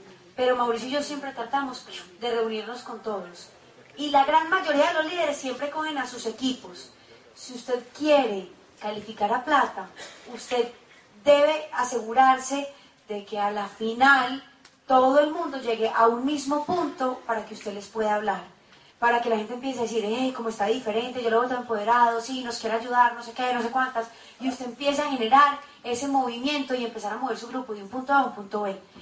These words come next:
Es súper importante, tenga un temita para trabajar, porque uno también a veces se quema hablándole al grupo siempre. Eso también es muy horrible, uno cada ocho días diciendo lo mismo. Entonces usted trabaja un tema o una frase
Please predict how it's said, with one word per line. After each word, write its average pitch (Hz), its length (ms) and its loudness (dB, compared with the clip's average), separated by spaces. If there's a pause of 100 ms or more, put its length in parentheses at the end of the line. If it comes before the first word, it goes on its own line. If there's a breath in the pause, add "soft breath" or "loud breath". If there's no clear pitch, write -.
(140 loud breath)
Es 254 200 0
súper 339 320 2
importante, 254 580 -2 (220 soft breath)
tenga 262 320 4
un 269 120 6
temita 277 380 0
para 226 220 4
trabajar, 202 720 6
porque 240 220 0
uno 226 140 -6
también 226 280 0
a 233 100 0
veces 254 200 -8
se 220 100 -10
quema 220 240 -2
hablándole 240 320 0
al 196 80 0
grupo 196 280 -4
siempre. 202 480 -6 (440 soft breath)
Eso 233 260 4
también 240 280 -2
es 220 120 -8
muy 254 160 -4
horrible, 254 280 -2
uno 254 140 0
cada 262 180 4
ocho 262 140 -4
días 247 220 -2
diciendo 208 360 -4
lo 240 80 -4
mismo. 240 420 -4 (360 loud breath)
Entonces 233 320 -4
usted 220 200 -4
trabaja 220 320 0
un 226 120 -8
tema 262 520 2
o 240 80 8
una 220 320 4
frase 262 600 2